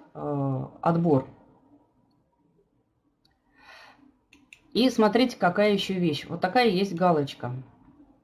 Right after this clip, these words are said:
которую тоже можно использовать, а можно нет.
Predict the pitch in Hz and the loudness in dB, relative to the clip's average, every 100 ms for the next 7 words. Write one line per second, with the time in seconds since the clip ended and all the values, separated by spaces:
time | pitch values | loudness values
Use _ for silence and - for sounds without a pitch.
0 | _ _ _ _ _ _ _ _ _ _ | _ _ _ _ _ _ _ _ _ _
1 | _ _ _ _ _ _ _ _ _ 165 | _ _ _ _ _ _ _ _ _ -8
2 | 170 220 196 180 233 226 180 180 170 170 | 0 0 0 2 0 2 0 2 0 -2
3 | - 269 247 160 156 170 202 196 180 147 | 0 0 0 -4 -2 -2 -2 0 -2 0